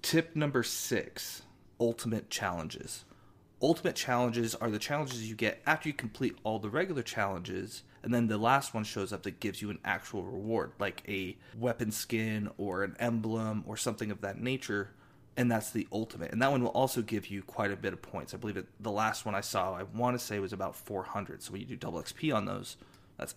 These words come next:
eight hundred. That's almost a whole level for one challenge. Now, the ultimate challenges can be really difficult. Case in point,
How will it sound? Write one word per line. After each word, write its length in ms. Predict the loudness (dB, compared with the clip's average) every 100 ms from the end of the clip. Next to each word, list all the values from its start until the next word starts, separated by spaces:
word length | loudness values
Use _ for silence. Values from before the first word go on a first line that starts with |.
| 0
eight 160 | 0
hundred. 340 | 0 -4 -4 -6
That's 160 | -4
almost 180 | -4 -6
a 60 | -6
whole 240 | -2 0
level 240 | 0 -2
for 140 | -8 -8
one 180 | -8 -8
challenge. 480 | -6 -6 -6 -8
Now, 180 | -2 -2
the 120 | 0 0
ultimate 280 | 0 -2
challenges 360 | -2 -2 -2 -4
can 100 | -6
be 60 | -6
really 220 | -4 -4
difficult. 500 | -4 -2 0 -2 2
Case 240 | 4 4
in 80 | 2
point, 440 | 0 2 0 -4